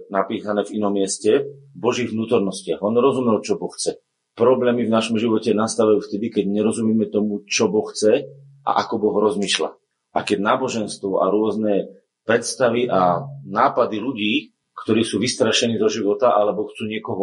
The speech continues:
ovládať, a vlastne riadia naše premyšľanie. Všimnite si, v našom živote veľmi často, e, riadi naše jednanie strach alebo manipulácia, vládnutie niekoho druhého, ktorý proste chce, e,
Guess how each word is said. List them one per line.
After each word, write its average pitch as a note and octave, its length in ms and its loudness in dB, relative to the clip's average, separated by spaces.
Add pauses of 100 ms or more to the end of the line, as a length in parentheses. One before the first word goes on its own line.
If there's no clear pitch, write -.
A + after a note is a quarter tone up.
ovládať, G2+ 560 2 (320)
a G2 240 2
vlastne G#2 720 0 (320)
riadia G#2+ 880 0 (320)
naše G2+ 240 -2
premyšľanie. F#2+ 720 -2 (240)
Všimnite D3 400 4
si, G2+ 160 0
v A2+ 80 4
našom A2+ 240 0
živote A#2 320 -2
veľmi A#2+ 320 2
často, A2+ 560 0 (320)
e, F#2+ 160 4
riadi G#2 320 4
naše G#2 400 2
jednanie G2+ 320 0
strach - 480 -2 (240)
alebo G#2+ 720 0 (200)
manipulácia, G#2 800 2
vládnutie A2 560 0
niekoho G#2+ 320 0
druhého, G#2+ 400 0
ktorý G2 320 0
proste G#2+ 560 0 (320)
chce, F#2+ 400 4
e, - 40 2